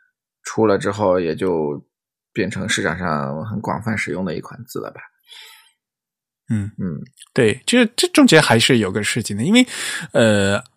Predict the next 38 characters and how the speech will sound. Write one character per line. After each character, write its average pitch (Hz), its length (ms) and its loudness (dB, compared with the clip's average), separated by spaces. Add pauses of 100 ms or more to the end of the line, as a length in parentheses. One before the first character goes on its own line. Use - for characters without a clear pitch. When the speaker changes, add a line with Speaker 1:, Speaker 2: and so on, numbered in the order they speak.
(160)
Speaker 2:
二 254 220 8
九 120 300 2
年 107 480 2 (400)
是 117 840 2
给 110 160 2
那 117 100 2
个 123 220 2
做 143 160 0
圣 127 220 2
经 131 180 0
嘛， 110 180 0
对 117 160 -2
吧？ 98 160 -2 (120)
可 127 120 2
是 147 320 2 (440)
给 117 360 4
蒙-， 117 380 2 (500)
他 - 240 2
这 220 120 2
个 185 120 4
事 196 220 2
情 131 240 2
授 262 220 4
权 123 280 0
给 107 300 2
蒙 101 320 -2
纳 196 220 0
做 135 180 0
的 110 100 2
话， 123 220 0
那 135 140 0
是 143 200 0
后 320 220 -2
来 104 140 0
的 90 100 -8
事 - 140 -6
情 - 200 -10
嘛。 - 100 -20